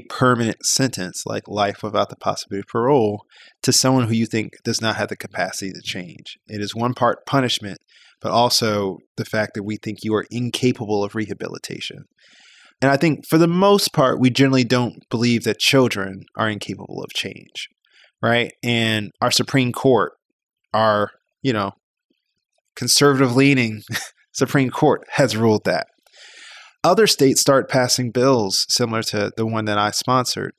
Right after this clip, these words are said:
you know, very liberal states like Ohio and Kentucky and West Virginia, and very conservative s-, places like Washington, D C.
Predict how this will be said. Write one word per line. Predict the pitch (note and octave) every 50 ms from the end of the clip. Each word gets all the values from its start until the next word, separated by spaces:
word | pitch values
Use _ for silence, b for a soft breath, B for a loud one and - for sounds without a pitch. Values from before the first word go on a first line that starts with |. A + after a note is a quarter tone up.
| _ _ _
you | - B2
know, | A2 A2 G#2+ G#2+ G#2+ G#2 - _ _ _ _ _ _ _ _ _ _ _ _ -
very | D#3 F3+ F#3+ F3+
liberal | E3+ D#3 E3+ F#3 E3 D#3+ C#3
states | - - - A2 G2 E2 - - - - -
like | G#2 A#2 A2+ A2 - -
Ohio | - A#2+ - - - C3 B2+ A2+ G2+ G2 G2+ G2+
and | G#2 G#2 G#2 G#2+
Kentucky | - G#2+ - - C3 B2+ - - G#2+ G2+
and | G2 G2+ G#2
West | A2+ A2 -
Virginia, | - G#2+ G2+ A2+ A#2 A#2 G#2+ G2 F#2+ G2 F#2 G#2 - _ _
and | - A#2+ A2+
very | A2+ B2+ B2+ B2+
conservative | B2+ - C3 - - C3 C3 C3 B2+ B2 A#2 A2+
s-, | - - - - _ _ _
places | - - B2 A2+ A2 - A2+ - B2+
like | A2 G#2
Washington, | G2+ A2+ A#2 A2+ - - A#2 G#2 - G#2
D | G2 G#2 G#2
C. | - - G2+ F#2+ G2